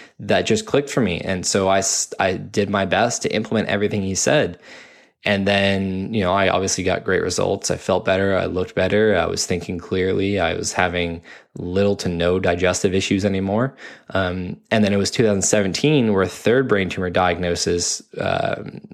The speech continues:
was found or, or came about. And my education in this world of metabolic health, that's the best way to summarize it, like nutrition and health and all that. It's like, metabolically, what is it doing? 'Cause that's what's triggering all these other cascade of events.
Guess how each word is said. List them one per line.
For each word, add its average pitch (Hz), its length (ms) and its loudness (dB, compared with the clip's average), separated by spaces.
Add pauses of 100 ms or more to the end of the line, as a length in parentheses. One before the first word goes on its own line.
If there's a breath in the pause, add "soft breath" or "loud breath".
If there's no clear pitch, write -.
was 95 260 -2
found 87 460 -2
or, 87 420 0
or - 40 -4
came 98 220 -2
about. 87 480 0 (420 loud breath)
And 92 640 0
my 95 720 2 (340)
education 107 640 2
in 87 160 -2
this 87 200 -4
world 98 300 2
of 90 140 -4
metabolic 98 520 2
health, 98 300 0
that's 87 180 -4
the - 340 -8
best 87 240 0
way 92 100 2
to 78 40 -4
summarize 85 560 0
it, 85 260 -2 (180)
like 87 180 -6
nutrition 90 640 -2
and 82 220 -4 (180 loud breath)
health 95 340 0
and 90 80 2
all 92 80 2
that. 95 100 2
It's 87 100 -2
like, 90 140 0
metabolically, 92 760 0
what 90 140 0
is 87 100 0
it 76 120 -2
doing? 92 440 0 (320 soft breath)
'Cause 90 120 -2
that's 90 200 0
what's 90 160 -2
triggering 95 380 -2
all 90 80 2
these 87 180 0
other 87 240 2
cascade 92 480 -2
of 87 100 0
events. 104 480 0